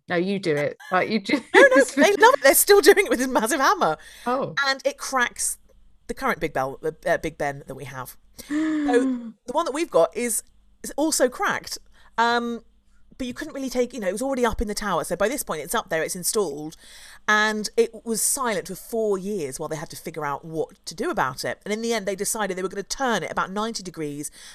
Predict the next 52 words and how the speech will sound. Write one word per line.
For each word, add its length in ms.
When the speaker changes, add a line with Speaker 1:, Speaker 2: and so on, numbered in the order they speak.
Speaker 2:
and 80
bring 160
in 80
a 60
smaller 360
hammer. 360
And 140
it 40
is 100
still 260
in 100
operation 480
today. 300
So 100
that 160
is 80
still 640
the, 340
the 120
chiming, 680
or 120
the, 140
the, 160
the 260
hour 240
chime 240
that 100
you'll 120
hear 420
is 160
still 540
that 260
bell 320
from 280
eighteen, 400
uh, 400
fifty-nine. 500
Speaker 1:
I 80
love 400
that. 120
I 120
love 360
that 160
Big 200
Ben 240
has 160
got 180
a 40
big 200
crack 420
in 120
it. 240